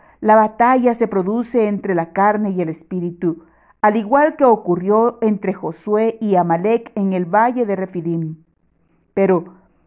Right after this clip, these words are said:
mira hacia arriba. Allí en el monte sagrado del celestial Sión está el Hijo de Dios con los brazos bien abiertos,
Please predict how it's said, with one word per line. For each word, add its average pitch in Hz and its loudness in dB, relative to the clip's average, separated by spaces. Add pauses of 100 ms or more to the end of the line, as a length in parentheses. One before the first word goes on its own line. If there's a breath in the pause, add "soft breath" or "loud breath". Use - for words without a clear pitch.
(160)
mira 294 4
hacia 196 0
arriba. 165 -6 (720)
Allí 226 2 (360 soft breath)
en 247 6
el 240 8
monte 294 6
sagrado 247 2
del 208 0
celestial 208 -2
Sión 220 0
está 202 0
el 196 -2
Hijo 269 -2
de 196 0
Dios 196 -4
con 190 -2
los 180 -6
brazos 185 -4
bien 285 2
abiertos, 190 -4